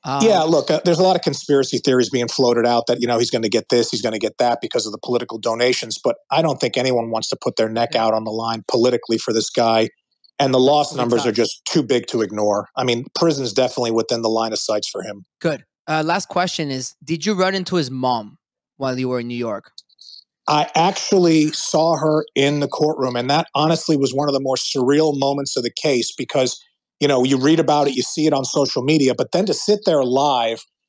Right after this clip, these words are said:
Speaker 1: and to see this professor from Notre Dame talking about the money and the money going to buy properties in the Bahamas and actually mentioning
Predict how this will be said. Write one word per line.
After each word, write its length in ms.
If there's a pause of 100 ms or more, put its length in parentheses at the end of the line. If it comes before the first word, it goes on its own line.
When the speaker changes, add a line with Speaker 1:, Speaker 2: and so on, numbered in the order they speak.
(220)
Speaker 1:
and 180
to 80
see 300
this 380 (760)
professor 460
from 240
Notre 260
Dame 380
talking 400
about 340
the 60
money 500
and 180
the 60
money 280
going 300
to 80
buy 220 (120)
properties 520
in 100
the 60
Bahamas 540
and 100
actually 380
mentioning 760